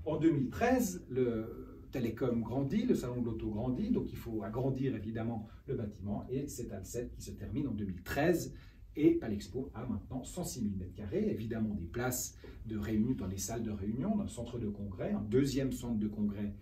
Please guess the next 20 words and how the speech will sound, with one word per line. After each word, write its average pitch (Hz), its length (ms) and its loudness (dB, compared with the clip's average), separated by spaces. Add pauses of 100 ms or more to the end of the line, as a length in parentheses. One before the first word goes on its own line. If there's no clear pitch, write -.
(200)
a 95 120 -8
été 98 240 -4
mis 104 160 4
sur - 200 -4
pied 190 180 -4
parce - 180 -4
qu'il 104 140 -8
faut 104 220 -4
évidemment 104 380 0
davantage 113 500 -4
de 92 100 -6
salles 113 420 -2 (260)
de, 107 380 0
de 110 80 -2
sous-commission, 110 720 -2
évidemment 95 420 0
des 208 100 2
restaurants, - 540 -6
du 202 120 -2
parking, - 560 -6